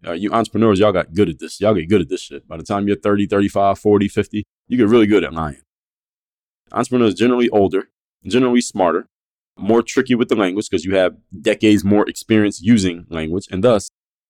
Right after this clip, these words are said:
entrepreneurs come up with really clever ways to say the same thing that the athletes would say, but in different language. But the same outcome. Same outcome for the same reason. You know what the reason is, entrepreneurs? 'Cause many of you are fucking lazy.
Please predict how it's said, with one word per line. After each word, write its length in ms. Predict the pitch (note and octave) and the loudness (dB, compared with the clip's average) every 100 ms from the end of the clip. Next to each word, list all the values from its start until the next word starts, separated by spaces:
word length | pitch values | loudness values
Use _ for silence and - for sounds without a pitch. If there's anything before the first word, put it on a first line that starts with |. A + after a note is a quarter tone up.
| - | -8
entrepreneurs 380 | B2+ B2+ B2+ - | -6 0 0 2
come 140 | A#2 | -2
up 80 | E2 | -2
with 140 | F2 | 0
really 180 | A#2 B2 | 4 2
clever 320 | - B2+ A#2 | 2 0 2
ways 300 | G#2+ A2 G#2 | 4 4 2
to 60 | - | -2
say 160 | A2 | -2
the 60 | G2 | -2
same 320 | - A#2+ A#2+ | 0 0 2
thing 300 | A2 A2+ G#2+ | 2 2 2
that 120 | G2 | 0
the 160 | - - | -4 -4
athletes 380 | A#2 G#2+ F#2+ E2+ | -4 -2 -6 -6
would 100 | F2 | -4
say, 220 | F#2 F2+ | 0 0
but 220 | E2+ F2+ - | 2 -2 -2
in 220 | F#2 D#2+ | -6 0
different 300 | G#2+ G#2 D#2 | 0 0 -4
language. 460 | E2+ C#2 - - - _ _ - | -10 -12 -16 -18 -20 _ _ -6
But 100 | F#2 | -6
the 60 | |
same 240 | - B2 G2+ | 0 0 2
outcome. 320 | A2 D#2+ D2 _ _ _ _ _ _ _ _ | -2 -4 -18 _ _ _ _ _ _ _ _
Same 280 | - C3+ B2 | -2 0 2
outcome 300 | B2 A#2+ A2+ | 0 -2 -4
for 100 | G#2 | -4
the 60 | |
same 240 | - A2+ G#2+ | -4 -2 -2
reason. 240 | F#2+ - | -4 -6
You 60 | F#2+ | -4
know 60 | |
what 60 | G#2+ | -2
the 60 | G#2+ | 0
reason 260 | A#2+ A2+ | -2 -2
is, 180 | A#2+ A#2 | -6 -6
entrepreneurs? 500 | A#2 A2+ B2 B2 B2 - _ _ _ | -6 -4 -2 -4 -4 -10 _ _ _
'Cause 120 | - | -8
many 180 | F2+ B2+ | -2 0
of 80 | A2 | 0
you 160 | G#2+ E2 | -2 -4
are 100 | F2 | -6
fucking 500 | - A2 G#2 F#2+ F#2 _ - | -4 -6 -4 -12 -14 _ -4
lazy. 320 | F#2 E2+ | -4 -4